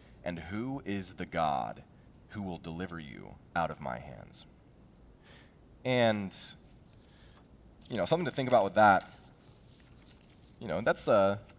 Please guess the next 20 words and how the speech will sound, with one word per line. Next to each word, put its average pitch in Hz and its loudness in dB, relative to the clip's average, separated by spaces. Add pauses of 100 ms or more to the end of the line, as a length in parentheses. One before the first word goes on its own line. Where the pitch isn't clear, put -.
(240)
that's - -14
an 131 -12
interesting 101 -6
decision 90 -6
to - -16
kind 104 2
of 90 -2
throw 107 0
down 101 4
the 98 -2
gauntlet 90 0
with 87 -12
God. 82 0 (1200)
I 107 6
would 143 2
advise 98 2
against 80 -8
that. 85 0 (1000)
<laughs> - 10
Um, 214 12